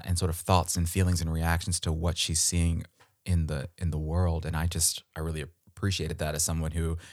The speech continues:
as I've said before, you know, I wear my heart on my sleeve, right? I appreciate sort of the power of vulnerability. Um, and, you know, she talks about how she's writing this booklet in the midst of the pandemic, right? It's July twenty twenty,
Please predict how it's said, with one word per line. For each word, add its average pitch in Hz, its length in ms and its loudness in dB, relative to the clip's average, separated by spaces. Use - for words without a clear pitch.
as - 100 -4
I've 80 120 2
said 80 160 0
before, 80 340 -4
you - 80 -4
know, 80 80 0
I 76 40 0
wear 80 200 2
my 78 120 2
heart 82 160 2
on 82 80 0
my 78 80 -2
sleeve, 82 300 -2
right? 82 100 -2
I 82 60 0
appreciate 85 460 0
sort 80 160 0
of 76 160 -6
the 87 240 -4
power 85 320 4
of 80 80 -2
vulnerability. 80 680 -2
Um, 85 520 2
and, 92 380 4
you 107 80 4
know, 85 100 4
she 82 140 0
talks 104 460 4
about 82 520 4
how 92 160 6
she's 92 240 2
writing 113 320 6
this 92 140 4
booklet 82 560 0
in 101 160 6
the 98 80 6
midst 90 240 4
of 78 60 -4
the 78 60 -4
pandemic, 71 500 -2
right? 78 160 0
It's 80 220 0
July 80 400 2
twenty 85 280 2
twenty, 80 480 -2